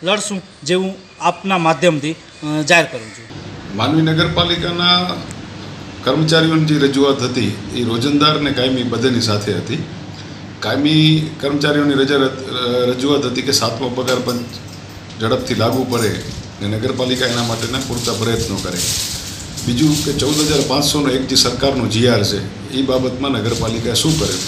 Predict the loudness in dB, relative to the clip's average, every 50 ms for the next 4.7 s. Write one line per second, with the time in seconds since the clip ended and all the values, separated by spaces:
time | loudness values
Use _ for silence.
0 | -8 -8 -10 -10 -12 -12 -12 -12 -12 -8 -8 -4 0 2 2 2 2 2 0 0
1 | 0 0 -2 -2 -2 -2 -2 -2 -2 -4 -8 -10 -8 -8 -6 0 0 0 0 2
2 | 0 -2 -2 -2 -2 -2 -2 -2 -4 -6 -10 -12 -14 -14 -14 -14 -14 -12 -10 -10
3 | -10 -10 -12 -8 -6 -6 -6 -4 -2 -2 -2 -2 -4 -6 -8 -12 -12 -12 -12 -12
4 | -12 -12 -12 -12 -12 -10 -6 -2 2 2 4 4 4 2